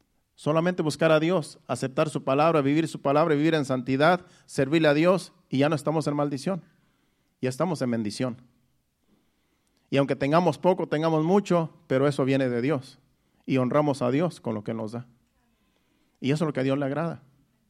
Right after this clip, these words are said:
Voy a, voy a ir un poco así avanzando porque tengo mucho que compartir y el tiempo pasa rápido. Dios también, eh,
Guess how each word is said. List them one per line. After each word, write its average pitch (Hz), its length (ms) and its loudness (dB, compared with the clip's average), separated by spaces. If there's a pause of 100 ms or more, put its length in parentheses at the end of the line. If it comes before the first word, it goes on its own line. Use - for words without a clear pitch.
(2250)
Voy 143 380 0
a, 135 400 4
voy - 400 2
a 170 40 6
ir 175 60 4
un 170 100 0
poco 160 220 0
así 160 200 0
avanzando 147 640 2
porque 127 360 -2
tengo 143 240 -2
mucho 147 300 0
que 139 100 -4
compartir 135 720 0 (320)
y 117 120 -4
el 113 120 -4
tiempo 127 560 -2 (360)
pasa 117 220 -4
rápido. 131 460 -2 (1040)
Dios 170 220 4
también, 175 580 4
eh, 135 720 0